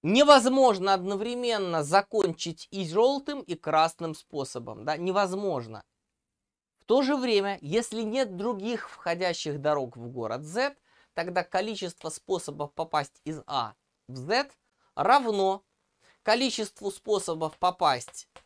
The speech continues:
из А в X плюс количество способов попасть из А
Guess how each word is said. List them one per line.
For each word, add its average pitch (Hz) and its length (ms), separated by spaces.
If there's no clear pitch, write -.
из 156 260
А 123 320
в 135 220
X - 500
плюс 240 580
количество 185 600
способов 294 680
попасть 226 560
из 147 260
А 151 300